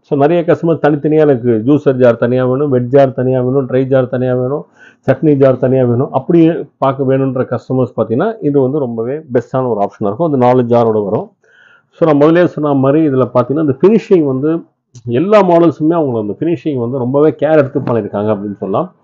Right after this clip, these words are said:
ரொம்ப ரிச்சா இருக்கும். ரொம்ப ராயலா ரொம்ப ரிச்சா இருக்கும். இது ஃபுல்லா black with வந்து சென்டர்ல பாத்தீங்கன்னா, ஒரு silver குரோம்ல கொடுத்திருப்பாங்க. எஸ் S steel குரோம்ல மாதிரி கொடுத்திருப்பாங்க. அது அப்படியே நம்மளுக்கு தூக்கி கொடுக்கும்.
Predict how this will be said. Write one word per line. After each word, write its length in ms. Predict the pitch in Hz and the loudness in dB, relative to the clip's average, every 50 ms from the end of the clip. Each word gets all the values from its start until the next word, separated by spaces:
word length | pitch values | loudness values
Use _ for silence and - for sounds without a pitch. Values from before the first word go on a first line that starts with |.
| - - _ _ - | -20 -20 _ _ -4
ரொம்ப 240 | 160 180 208 214 | -2 -2 0 2
ரிச்சா 280 | 196 190 - - 202 190 | 2 0 2 2 2 2
இருக்கும். 300 | 156 120 92 98 95 - - _ - | 2 2 0 -2 -4 -8 -10 _ -10
ரொம்ப 220 | - 127 139 135 | -6 -2 -2 0
ராயலா 380 | 123 127 135 143 139 139 139 131 | 2 2 2 2 2 2 0 0
ரொம்ப 220 | 123 123 127 131 | -2 -2 -4 -4
ரிச்சா 280 | 120 117 113 - 127 117 | -4 -6 -4 -2 -2 0
இருக்கும். 320 | 107 98 87 107 127 160 160 _ _ _ _ _ _ _ - | 0 -2 -2 -4 -4 -6 -6 _ _ _ _ _ _ _ -4
இது 140 | 151 139 143 | -2 -2 -2
ஃபுல்லா 260 | - 175 180 185 180 160 139 | -2 0 2 2 2 2 2
black 300 | 147 147 151 151 - - | 2 2 2 0 0 0
with 280 | 180 165 156 147 - - 143 | 0 2 2 0 0 0 0
வந்து 200 | 135 131 135 135 | 0 0 0 -2
சென்டர்ல 420 | 139 - 139 139 139 151 151 147 131 | -2 -2 -2 -2 -2 -2 0 0 0
பாத்தீங்கன்னா, 460 | 123 135 120 117 123 117 135 160 165 147 | 0 0 -2 -2 -2 -4 -4 -2 -2 -2
ஒரு 180 | 131 107 101 95 90 87 87 87 92 98 - _ | -2 -2 -2 -4 -4 -6 -8 -10 -14 -20 -20 _
silver 360 | _ _ - 160 165 170 160 131 | _ _ 0 2 2 2 0 -2
குரோம்ல 380 | - - 143 156 160 160 151 127 | -2 -2 -2 0 0 0 -2 -2
கொடுத்திருப்பாங்க. 480 | - - 180 - - - - - - | -2 -4 -8 -8 -8 -12 -10 -10 -10
எஸ் 160 | 98 - - | -12 -12 -12
S 140 | 131 - _ - 113 | -14 -16 _ -18 -20
steel 340 | - _ - 127 123 120 117 113 117 - _ | -12 _ -4 -2 0 0 -2 -4 -6 -8 _
குரோம்ல 400 | _ - 127 127 127 127 120 113 | _ -2 0 0 2 2 2 2
மாதிரி 200 | 110 110 110 113 | 2 0 0 -2
கொடுத்திருப்பாங்க. 520 | - 107 101 - 104 98 - - 95 107 147 196 202 - - _ _ _ _ | -2 -4 -4 -4 -4 -6 -6 -6 -4 -4 -4 -4 -6 -10 -16 _ _ _ _
அது 140 | - 147 160 | 0 0 2
அப்படியே 180 | 156 175 190 | 4 4 4
நம்மளுக்கு 260 | 185 170 151 135 - | 4 4 2 2 2
தூக்கி 260 | - 180 170 - 160 127 | 2 2 2 2 0 0
கொடுக்கும். 320 | 131 117 104 101 92 | 0 -2 -2 -4 -8